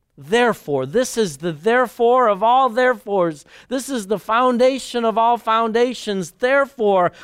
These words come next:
there is now no condemnation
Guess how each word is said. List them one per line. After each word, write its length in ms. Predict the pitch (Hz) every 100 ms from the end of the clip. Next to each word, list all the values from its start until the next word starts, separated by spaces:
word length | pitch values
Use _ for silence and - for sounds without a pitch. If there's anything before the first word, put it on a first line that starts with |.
| -
there 300 | 226 254 254
is 180 | 226 175
now 600 | 196 220 240 240 247 240
no 580 | 220 196 233 254 262 269 _ _
condemnation 1300 | - 240 247 240 226 202 202 240 254 - 214 202 190